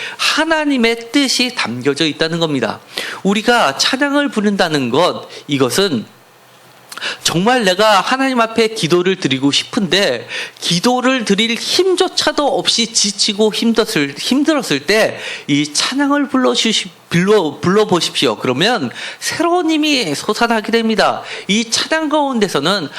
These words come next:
하나님의 말씀이 하나님의 영에 감동돼서 예언으로 이 찬양 가운데 임하고 계시다는 것을 우리가 느끼게 된다는 겁니다.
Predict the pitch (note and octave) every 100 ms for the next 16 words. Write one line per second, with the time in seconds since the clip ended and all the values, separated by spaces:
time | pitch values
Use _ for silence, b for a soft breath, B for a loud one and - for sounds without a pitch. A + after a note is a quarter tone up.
0 | B B - - E4 E4+ D4+ G#3 E3 G3+
1 | F#3+ C#3 A2 A#2 C3 D3 D#3+ D3 F3+ D#3
2 | - - D#4 E4 D#4+ D4+ C#4+ A3 F#3+ F#3
3 | G3 - C3 D3 F#3 D#3+ A#2 E3 F#3+ B2+
4 | B B B B2+ A#2+ B2+ D#3 A3 G#3+ F3+
5 | G3+ F#3 A#2+ B E3 F3 - - C#4 D#4+
6 | D#4 A#3+ F3 D3+ F3+ - D3 D3 F#3+ G#3
7 | G#3+ G3+ - F3+ D3+ A#2 D#3+ D#3 A#2+ C#3
8 | C3 C#3 B2 C3 C#3+ E3 F3+ F#3 F3+ F#3
9 | F#3+ F#3+ G3 F3+ C#3 -